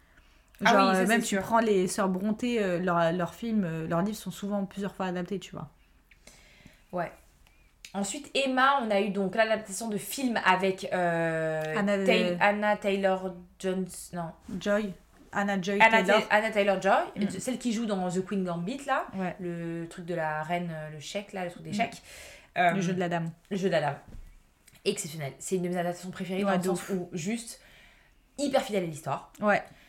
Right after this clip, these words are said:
Speaker 1: Euh, l'actrice, elle est incroyable dans le rôle d'Emma. Elle l'a fait exceptionnellement bien. Genre vraiment exceptionnellement bien.
Speaker 2: Ah
Speaker 1: Et
Speaker 2: ouais,
Speaker 1: juste
Speaker 2: elle, elle adapte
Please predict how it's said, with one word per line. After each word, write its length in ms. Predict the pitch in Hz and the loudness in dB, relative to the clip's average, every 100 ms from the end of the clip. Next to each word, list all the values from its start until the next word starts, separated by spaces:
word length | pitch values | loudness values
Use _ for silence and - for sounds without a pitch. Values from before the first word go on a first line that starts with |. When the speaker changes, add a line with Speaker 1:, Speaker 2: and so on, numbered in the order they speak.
| - _ - | -20 _ -10
Speaker 1:
Euh, 520 | 165 151 151 151 143 - - _ - | -8 -6 -8 -8 -8 -10 -14 _ -4
l'actrice, 440 | 185 185 - 202 | -4 -4 -8 -10
elle 120 | 156 143 | -8 -8
est 160 | 127 - _ _ _ _ - | -10 -14 _ _ _ _ 2
incroyable 480 | 254 233 190 147 160 | 2 2 -2 -2 -4
dans 80 | |
le 60 | 151 | -8
rôle 160 | 147 143 | -8 -6
d'Emma. 340 | 139 135 - - | -6 -8 -10 -10
Elle 120 | 160 | -8
l'a 120 | 151 | -8
fait 160 | 143 135 - | -10 -12 -6
exceptionnellement 560 | 202 - - 180 170 | -6 -6 -8 -6 -4
bien. 260 | 160 143 - - | -4 -6 -6 -10
Genre 180 | 160 147 | -8 -8
vraiment 320 | 139 160 - - | -8 -10 -10 -10
exceptionnellement 480 | - - 175 156 143 | -12 -10 -10 -8 -8
bien. 200 | 143 - - 254 | -8 -12 -4 2
Speaker 2:
Ah 80 | |
Speaker 1:
Et 40 | 247 | 4
Speaker 2:
ouais, 80 | 156 | 4
Speaker 1:
juste 120 | 196 | 6
Speaker 2:
elle, 160 | 185 - | 6 6
elle 180 | 202 | 6
adapte 440 | 180 180 202 208 | 6 6 2 2